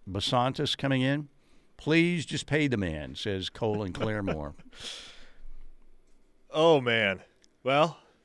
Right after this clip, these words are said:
Speaker 1: Can we
Speaker 2: I'm
Speaker 1: get a
Speaker 2: gonna
Speaker 1: highway patrol blockade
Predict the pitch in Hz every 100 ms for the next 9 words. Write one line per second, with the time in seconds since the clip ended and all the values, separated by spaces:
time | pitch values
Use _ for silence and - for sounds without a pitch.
0 | _ _ _ _ _ _ _ _ _ -
1 | 151 170 175 180 156 180 185 190 165 143
2 | 180 175 160 160 156 160 160 170 165